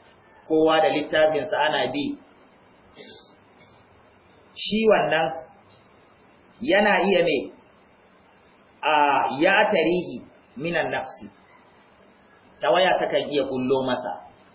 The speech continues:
Domin wani lokaci kana cikin jawabi, wani yana iya daga hannu ya ce zai magana kafin ka dawo kuma sai ka ga wancan jawabin ya katse. Ko? To amma idan tahrir ne,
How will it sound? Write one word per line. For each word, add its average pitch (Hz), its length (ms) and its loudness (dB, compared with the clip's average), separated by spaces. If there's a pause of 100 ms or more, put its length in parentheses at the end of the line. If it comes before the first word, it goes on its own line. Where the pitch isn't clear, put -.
(720)
Domin 135 160 -2
wani 165 160 0
lokaci 165 400 0
kana 156 240 2
cikin 165 240 -8
jawabi, 156 480 2 (1040)
wani 147 300 0
yana 156 180 0
iya 147 220 2
daga 147 260 2
hannu 151 240 0
ya 143 60 2
ce 143 160 -4
zai 147 180 2
magana 147 380 0
kafin 127 400 -2
ka 123 120 -4
dawo 143 360 2
kuma 143 200 -4
sai 143 440 -2 (560)
ka - 100 -2
ga 135 100 2
wancan 143 380 2
jawabin 135 420 2
ya 123 160 -2
katse. - 360 -6 (760)
Ko? - 420 0 (540)
To 143 100 -6
amma 170 380 4
idan 175 460 0 (580)
tahrir 160 560 2
ne, 135 140 -2